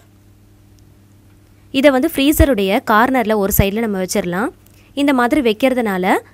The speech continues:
இதுலேருந்து எந்த ஒரு பேட் ஸ்மெல்லும் வராம அவாய்ட் பண்ணிக்கலாம். Mostly வந்து ஃப்ரீசர்ல நான்வெஜ் எல்லாம் ஸ்டோர் பண்ணுவோம் இல்லையா? So, வாரக்கணக்கானாலும் அந்த நான்வெஜ் உடைய பேட் ஸ்மெல் வராம அவாய்ட் பண்றதுக்கு இந்த டிப் கண்டிப்பா ரொம்ப ரொம்ப யூஸ்ஃபுல்லா இருக்கும்.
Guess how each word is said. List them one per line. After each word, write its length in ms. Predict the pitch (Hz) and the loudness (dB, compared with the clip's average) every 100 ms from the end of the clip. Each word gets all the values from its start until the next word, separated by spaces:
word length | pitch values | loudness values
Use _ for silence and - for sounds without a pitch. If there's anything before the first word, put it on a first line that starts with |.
| _ _ - _ | _ _ -20 _
இதுலேருந்து 360 | 262 269 247 311 | -2 2 2 2
எந்த 220 | 240 240 | 0 0
ஒரு 140 | 330 247 | 0 2
பேட் 240 | 202 214 - | 2 2 0
ஸ்மெல்லும் 300 | 214 220 220 | -4 -2 0
வராம 280 | 196 202 254 | 0 0 0
அவாய்ட் 260 | 196 214 | -2 -2
பண்ணிக்கலாம். 420 | 208 185 175 202 254 | -4 -6 -4 -4 -2
Mostly 280 | 220 247 285 | -4 -4 -4
வந்து 160 | 214 226 | -4 -4
ஃப்ரீசர்ல 460 | 233 240 240 208 | -4 -2 -4 -4
நான்வெஜ் 420 | 214 196 226 226 196 | -4 -4 -4 -4 -4
எல்லாம் 180 | 196 | -6
ஸ்டோர் 220 | 202 196 196 | -6 -8 -6
பண்ணுவோம் 240 | 196 180 | -8 -6
இல்லையா? 220 | 170 185 320 - - - | -8 -4 -6 -6 -20 -10
So, 120 | - 269 | -2 0
வாரக்கணக்கானாலும் 1000 | 214 262 349 269 254 233 196 180 196 453 - - | 2 2 2 -2 -4 -4 -4 -4 -4 -4 -8 -12
அந்த 180 | - 240 | -4 -2
நான்வெஜ் 400 | 220 226 277 254 | 0 -2 -2 -4
உடைய 140 | 226 202 | -4 -2
பேட் 240 | 196 208 | -4 -4
ஸ்மெல் 180 | 240 226 | -4 -4
வராம 280 | 185 196 233 | -2 -2 -2
அவாய்ட் 240 | 196 196 202 | -2 -4 -4
பண்றதுக்கு 360 | 180 180 180 | -8 -8 -6
இந்த 160 | 302 170 | -4 -4
டிப் 220 | 254 262 | -6 -6
கண்டிப்பா 260 | 208 196 254 | -6 -4 -4
ரொம்ப 240 | 214 208 | -4 -2
ரொம்ப 160 | 247 220 | -2 -2
யூஸ்ஃபுல்லா 420 | 196 196 208 202 | -4 -4 -4 -2
இருக்கும். 340 | 175 170 190 | -4 -4 -2